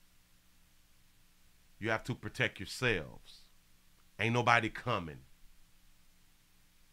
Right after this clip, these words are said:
Ain't nobody coming. I do understand you all bo-, y'all belief system. I get all that. Ain't nobody coming.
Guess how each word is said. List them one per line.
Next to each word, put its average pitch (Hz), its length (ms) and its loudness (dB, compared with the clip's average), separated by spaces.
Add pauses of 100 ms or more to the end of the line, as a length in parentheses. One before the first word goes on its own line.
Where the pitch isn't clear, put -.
(420)
Ain't 110 240 0
nobody 120 800 6
coming. 127 540 2
I 98 100 2
do 107 160 -2
understand 120 720 2
you 107 120 0
all 104 200 2
bo-, 95 280 -4 (1000)
y'all 120 320 6
belief 120 440 2
system. 76 520 -10
I 107 200 4
get 107 260 0
all 107 260 6
that. 107 280 2 (240)
Ain't 123 220 4
nobody 101 520 2
coming. 110 960 2